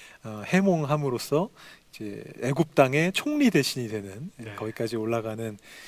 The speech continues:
Speaker 1: 인-, 예, 뭐 인생 역전의 주인공이죠. 네,
Speaker 2: 네,
Speaker 1: 그런 것
Speaker 2: 맞습니다.
Speaker 1: 같습니다. 네.
Speaker 2: 네, 그렇게 요셉의 삶을 어떤 우여곡절이 많은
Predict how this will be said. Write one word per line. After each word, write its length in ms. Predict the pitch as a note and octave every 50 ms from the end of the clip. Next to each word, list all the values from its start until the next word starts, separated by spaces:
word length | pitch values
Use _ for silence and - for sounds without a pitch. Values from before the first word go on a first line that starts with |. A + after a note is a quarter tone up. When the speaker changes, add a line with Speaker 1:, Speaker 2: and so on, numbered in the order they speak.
| - - _
Speaker 1:
인-, 280 | C3 B2+ C3+ C3 C3+ F3+ - E3+
예, 220 | B2+ A#2 A2+ A2 A2
뭐 320 | A#2+ B2+ B2+ B2+ A#2+ B2+ - _ _ _ _ _ _ - - - - _ _ -
인생 280 | D3 E3 - A#3+ G3+
역전의 480 | D3+ C3+ - - F#3+ F#3+ F#3+ G3 F#3 F3
주인공이죠. 720 | - - C#3+ C#3+ D3 D3+ D#3+ E3 E3+ E3 D#3 D3+ D3 D#3 - - _ _
네, 160 | - A#2+ A2+
Speaker 2:
네, 280 | A2+ B2 A#2+ A2+ A2 - -
Speaker 1:
그런 160 | - D3 D#3+
것 80 | F3+ E3+
Speaker 2:
맞습니다. 340 | C#3+ C3+ A#2+ - A2 G#2 - - - -
Speaker 1:
같습니다. 160 | C3+ C3+ C3 - - - - - - - - - - - - _
네. 100 | C3 C3+ C3+
Speaker 2:
네, 60 | B2+
그렇게 500 | - - D#3+ E3+ - - F#3+ F3 E3 D3
요셉의 800 | C3+ C#3 D#3 E3 F#3+ F#3 E3+ E3 E3 E3 D#3+ D#3+ D#3 D#3 D3 C#3 - - _ _ -
삶을 600 | - - - G3+ G#3+ G3+ F#3 D#3 D3+ D#3+ D#3 C3+
어떤 280 | A#2+ A2+ - C3 A#2+
우여곡절이 640 | A#2+ A2+ B2 C#3 E3 E3+ F3 D#3+ - - D#3+ D3 C#3+
많은 340 | C3 A#2+ G#2+ G#2+ A2 A2